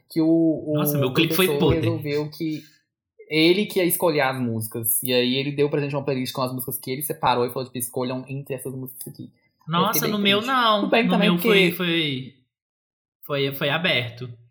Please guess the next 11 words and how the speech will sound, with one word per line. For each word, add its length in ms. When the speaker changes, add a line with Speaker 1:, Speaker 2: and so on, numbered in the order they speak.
Speaker 2:
É, 160
só 140
que 60
a 40
gente 280
cagou 440
nesse 260
trabalho. 500
A 60
gente 300
cagou. 520